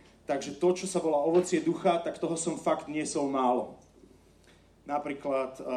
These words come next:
som stále mal pretrva-, pre-, stále mi pretrvávali problémy s čistotou a sebaukajaním. A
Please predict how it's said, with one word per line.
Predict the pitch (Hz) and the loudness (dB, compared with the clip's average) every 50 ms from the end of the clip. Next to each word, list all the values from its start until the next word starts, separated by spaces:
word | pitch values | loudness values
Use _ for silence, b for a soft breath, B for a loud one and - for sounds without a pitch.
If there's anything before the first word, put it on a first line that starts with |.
| 123 123 123 120 117 113 - | 0 2 2 2 2 0 -2
som | - - 143 127 - | -6 -6 -6 -6 -6
stále | - - 165 156 160 170 | -2 0 2 4 4 2
mal | 165 160 151 143 | 2 0 0 0
pretrva-, | 151 147 147 - 156 143 147 143 135 - - - 151 139 - | 0 -2 0 -2 0 2 2 2 2 0 -2 -4 -6 -6 -2
pre-, | 165 165 165 | -2 -2 -2
stále | - - - 165 170 165 | -4 -4 -2 -2 0 0
mi | 156 - | -2 -2
pretrvávali | 156 147 143 139 151 147 143 139 135 135 131 - | -2 -2 -2 -2 2 2 4 4 2 0 -2 -2
problémy | 135 135 139 139 135 131 | 0 0 0 0 -2 -4
s | 120 - | -8 -8
čistotou | - 143 131 - - 151 - - 120 110 | -4 -4 -4 -4 -4 -8 -6 -4 -6 -6
a | 110 | -4
sebaukajaním. | - 131 120 123 117 113 113 - 120 110 110 110 107 104 107 - B B B B B B B B B B B B B - - | -4 -2 0 0 0 0 -2 -4 -6 -6 -6 -6 -8 -12 -14 -18 B B B B B B B B B B B B B -14 -10
A | 117 117 117 117 120 117 120 | -6 -4 -2 0 0 0 0